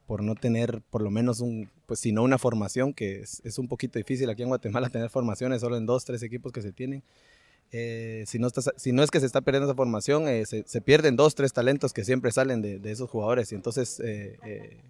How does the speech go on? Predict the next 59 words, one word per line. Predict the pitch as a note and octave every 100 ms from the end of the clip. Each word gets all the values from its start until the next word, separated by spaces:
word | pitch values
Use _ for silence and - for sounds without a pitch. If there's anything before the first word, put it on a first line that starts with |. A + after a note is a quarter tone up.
| _ -
el | G#2+
presidente | A#2 A#2 A#2 C3+
está | A#2+
haciendo, | C3+ C#3+ A2 - _ - -
para | - G#2
mí | A#2+
está | D3 C3+
haciendo | B2+ B2+
muy | B2+
bien | B2+
las | A#2+ -
cosas, | D3 E3+ D3+ -
eh, | A2+ G#2 G2 F#2 F2+ - G2
al | G#2
traer | G2+ A2 A#2+
diez | C3 C3
jugadores | A#2+ A#2 B2
acá | G2+ D3+ F3+
y, | D3+ A2 G2 - _ _
y | - A2 G2+ - _ _ _ -
ahí | G2+ B2
sí | C#3
que | B2+
el |
que | A2 G#2
se |
gane | G#2 A2
el | A#2+
puesto | - C#3+ B2+
y |
el | A2 -
que, | G2+ G2+
y |
el | G#2
que | -
se | G#2+
le | G#2+ G2+
miren, | A#2 C#3 B2 G#2+ _ _ _ _ _
eh, | A2+ G#2+ G2+ G2+
los | G#2+ G#2
deseos | G2+ B2 B2+
de | A2+
hacer | A#2
las | A#2+ A2+
cosas | A#2+ G#2+
bien, | D3 G3+
van | D3+
a |
estar | A2+ C#3+
con | - B2+
nosotros, | A2 E3 C3
porque | - A2 A2+
como | A#2 A2+
le | A2
dije | B2+
anteriormente, | C#3+ C3 B2 D3+ - B2+
somos | C3+ C3+
un | C#3
grupo, | C#3 D3 C3+